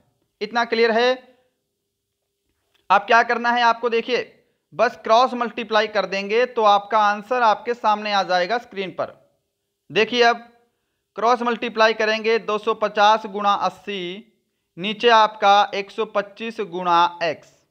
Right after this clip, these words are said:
परसेंट से परसेंट कैंसिल हो गया यहाँ पर। अब इसको सॉल्व करिएगा जल्दी से, पच्चीस पंजे एक सौ पच्चीस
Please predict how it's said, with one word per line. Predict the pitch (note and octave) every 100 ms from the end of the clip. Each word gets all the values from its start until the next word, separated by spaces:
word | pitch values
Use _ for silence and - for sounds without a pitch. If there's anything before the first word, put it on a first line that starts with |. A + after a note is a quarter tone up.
| _ _ _ _ _ -
परसेंट | F3 G#3+ G#3+
से | A#3
परसेंट | A3 G#3+ A3 G#3
कैंसिल | G#3+ G#3 A#3
हो | A3+
गया | G#3+
यहाँ | A3 G#3+
पर। | G#3+ A3+ A#3 _ _ _ _ _ _ _ _ _ _ -
अब | F#3+ G#3
इसको | A3 B3+ B3+
सॉल्व | A#3 A#3
करिएगा | G#3+ A3+ A3+ A3 A3
जल्दी | G#3+ G#3 A3+
से, | A3+ G#3 G#3+ A#3 _ _ _ _ _ G#3
पच्चीस | G#3 G#3+ B3+ B3
पंजे | A3+ A3 A3+ A3+
एक | G3+
सौ | G#3+ A3
पच्चीस | A3 A3 A#3+ B3 A#3